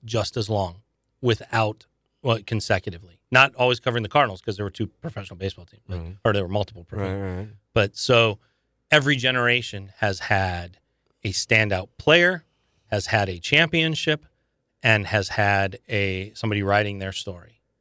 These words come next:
Speaker 2: How about that?
Speaker 1: How about that?
Speaker 2: That
Speaker 1: It's
Speaker 2: is a
Speaker 1: like
Speaker 2: great
Speaker 1: you,
Speaker 2: little fun
Speaker 1: you
Speaker 2: fact.
Speaker 1: don't have that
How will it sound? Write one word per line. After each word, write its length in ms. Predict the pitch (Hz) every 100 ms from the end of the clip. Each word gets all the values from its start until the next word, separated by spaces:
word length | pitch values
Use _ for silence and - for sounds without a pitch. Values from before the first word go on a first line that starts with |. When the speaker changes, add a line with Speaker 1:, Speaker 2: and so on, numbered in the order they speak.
| _ _ _ _ _ _ _
Speaker 2:
How 80 | 220
about 280 | 233 110 131
that? 280 | 196 143 95
Speaker 1:
How 100 | -
about 200 | 113 123
that? 200 | 110 104
Speaker 2:
That 140 | 95 180
Speaker 1:
It's 80 | 113
Speaker 2:
is 40 |
a 20 |
Speaker 1:
like 100 | 104
Speaker 2:
great 140 | 104 208
Speaker 1:
you, 40 | 139
Speaker 2:
little 140 | 101
fun 220 | - 92
Speaker 1:
you 200 | 101 113
Speaker 2:
fact. 120 | 107 98
Speaker 1:
don't 220 | 127 131
have 260 | 110 123 113
that 260 | 113 113